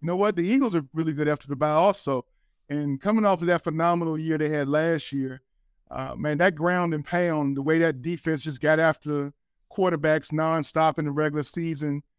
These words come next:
the way they ran the ball, and then they had, you know, Smith and A J Brown. Um, man, that one-two punch with that running game, man, it, it, it was Hurts. He was, he was doing some things. And actually in the Super Bowl, if I gotta be honest with you, I think if you just look at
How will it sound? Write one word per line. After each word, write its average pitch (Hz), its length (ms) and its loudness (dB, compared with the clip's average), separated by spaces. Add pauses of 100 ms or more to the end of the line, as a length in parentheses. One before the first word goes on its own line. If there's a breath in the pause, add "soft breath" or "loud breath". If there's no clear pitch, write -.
(220)
the 139 120 -6
way 165 160 4
they 175 140 6
ran 170 300 0
the 156 60 -2
ball, 151 380 4
and 143 140 -4
then 160 100 0
they 160 140 0
had, 151 360 0
you 143 120 -4
know, - 80 -6
Smith 175 480 -4
and 143 260 -4
A 160 140 -2
J 151 180 0
Brown. 147 540 0 (540)
Um, 69 480 -6
man, 143 140 0
that 165 140 2
one-two 165 440 -4
punch 156 460 -4
with 147 120 -6
that 147 160 2
running 151 300 -2
game, 147 440 -2 (460)
man, 151 240 -4
it, 165 160 -8
it, 180 180 0
it 190 60 0
was 185 340 -2 (200)
Hurts. - 420 0 (300)
He 202 80 0
was, 190 180 -2
he 196 80 -2
was 185 160 -2
doing 170 240 0
some 139 160 -6
things. 135 340 -6
And 160 120 -2
actually 202 320 2
in 180 40 0
the 165 80 -4
Super 202 240 -4
Bowl, 175 220 2
if 156 80 0
I 160 80 4
gotta 165 220 0
be 156 120 -2
honest 165 300 -2
with 170 160 -8
you, 170 140 -8 (320)
I 156 80 0
think 170 240 -2
if 156 100 0
you 156 60 -4
just 147 160 -4
look 175 240 0
at 165 240 2